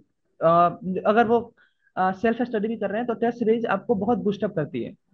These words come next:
हो सकता है कि आप से हर question बनता हो, हर question बनता हो, लेकिन आप, वो निमसेट ऐसा exam नहीं है जहाँ पे अपना सत्तर में सत्तर में पचास question आप बनाएंगे, आपको क्वेश्चन छोड़ने आने चाहिए। उसके बाद, अ,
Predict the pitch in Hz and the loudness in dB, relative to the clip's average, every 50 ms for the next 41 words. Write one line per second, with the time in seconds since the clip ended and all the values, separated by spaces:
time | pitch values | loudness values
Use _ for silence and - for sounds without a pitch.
0 | _ - 202 233 247 254 254 254 240 240 240 240 226 233 233 240 240 240 - 190 | _ -2 0 2 2 0 0 0 -2 0 2 0 0 0 0 -2 -4 -4 -4 -2
1 | - 247 226 165 202 226 233 208 202 202 - 202 185 170 160 156 156 156 151 156 | 0 0 2 2 2 2 2 0 -4 -2 -2 -2 0 -2 -2 -2 0 0 0 0
2 | 180 202 202 202 190 185 190 196 185 180 175 170 175 196 220 220 214 214 240 247 | 0 0 0 -2 -2 -4 -4 -4 -6 -6 -6 -4 -4 -2 -2 -2 -4 -4 -4 -4
3 | 247 247 240 247 - _ _ _ _ _ - 180 196 208 202 - - - 202 214 | -4 -4 -6 -8 -14 _ _ _ _ _ -2 0 0 0 0 -4 -2 0 2 2
4 | 208 208 214 214 208 208 262 254 226 220 220 233 220 196 202 208 220 220 226 226 | 4 4 2 2 2 0 0 -2 -2 -2 -2 -4 -4 -2 -2 -2 -2 -2 -2 -2
5 | 214 190 185 190 185 190 185 202 196 196 - 208 202 196 - 196 185 185 202 202 | -2 -2 -2 -2 -2 -2 -2 -2 -4 -4 -4 -4 -4 -4 -4 -4 -6 -4 -4 -4
6 | 208 208 208 185 - - 202 196 190 - - 196 196 190 175 175 - - 202 202 | -4 -4 -4 -4 -4 -4 -6 -6 -6 -2 0 2 2 2 2 0 -2 -6 -2 2
7 | 202 196 208 202 - 202 196 196 220 214 208 185 185 180 180 170 151 143 127 - | 2 2 2 2 -2 -4 -4 -2 -2 -2 0 0 0 0 0 0 -2 -4 -6 -6
8 | - - 156 - - 233 240 240 - _ _ - 196 196 196 226 220 208 - 202 | -6 -6 -6 -2 -2 -2 -2 -2 -6 _ _ -4 -4 -2 -2 -4 -4 -4 -2 -2
9 | 180 185 202 202 180 180 185 175 175 175 165 165 170 170 165 165 _ _ _ _ | -2 0 0 2 0 0 0 -2 -2 -4 -4 -4 -4 -6 -8 -10 _ _ _ _
10 | _ - 180 180 - 202 190 190 185 190 190 185 175 185 185 180 180 180 190 | _ -16 -10 -4 -2 0 2 2 2 2 2 0 0 0 0 2 2 0 -2